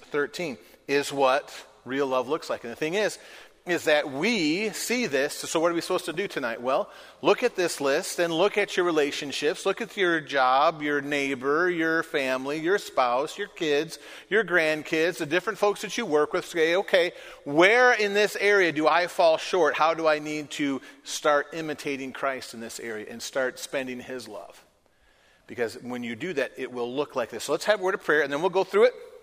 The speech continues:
And some of you may have already written some things down. Last time we went through, we'll listen carefully to see if there's anything that you missed last time. And those of you that didn't write anything down, let me encourage you to write it down.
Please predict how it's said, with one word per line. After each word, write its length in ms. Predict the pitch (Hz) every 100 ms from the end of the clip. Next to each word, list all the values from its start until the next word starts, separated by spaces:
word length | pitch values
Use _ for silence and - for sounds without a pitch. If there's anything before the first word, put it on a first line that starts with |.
| - - _ _ - -
And 240 | 127 127 - - -
some 200 | - 180
of 100 | 190
you 100 | 208
may 100 | 165
have 120 | 139
already 260 | 147 170 156
written 240 | 147 170
some 180 | 165 160
things 280 | 175 170 -
down. 300 | 160 190 165
Last 240 | 156 160
time 140 | 180 170
we 60 |
went 180 | 165 170
through, 180 | - 196
we'll 180 | 143 139
listen 360 | 175 - 175
carefully 500 | - 180 185 214 240 - - - -
to 100 | 120
see 220 | - 160
if 100 | 160
there's 200 | 156 156
anything 360 | 156 147 160 151
that 180 | 139
you 60 | 139
missed 280 | 147 156 135
last 300 | 135 139 -
time. 220 | 143 147
And 60 | 139
those 140 | 147
of 60 | 151
you 40 |
that 100 | 139
didn't 160 | 165 190
write 160 | 170
anything 320 | 170 160 165 151
down, 200 | 160 180
let 100 | 185
me 60 |
encourage 280 | 175 196 185
you 60 | 185
to 100 | 202
write 200 | 190 214
it 100 | 143
down. 180 | 120